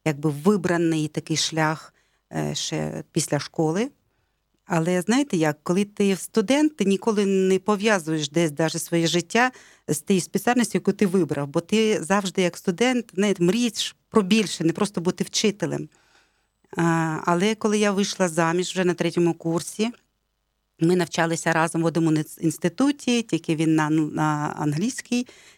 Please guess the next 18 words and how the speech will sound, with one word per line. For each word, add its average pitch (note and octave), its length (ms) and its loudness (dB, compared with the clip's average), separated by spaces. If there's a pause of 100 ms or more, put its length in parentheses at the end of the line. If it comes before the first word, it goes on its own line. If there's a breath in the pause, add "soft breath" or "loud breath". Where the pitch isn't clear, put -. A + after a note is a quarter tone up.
якби D#3+ 340 2
я D#3 280 0
на D3+ 120 4
музичному G#3+ 600 -2
факультеті, F3+ 920 -2 (300 loud breath)
і D#3+ 200 2
ми D#3+ 120 2
познайомилися, F#3 920 0 (140)
і E3+ 220 2
ми F3 200 2
пішли E3 400 -2
разом, F#3+ 560 0
і E3+ 100 -4
зразу G3 360 0
пішли E3+ 320 -2
разом E3+ 340 0
як D#3+ 240 -2
віруючі. D#3 680 -2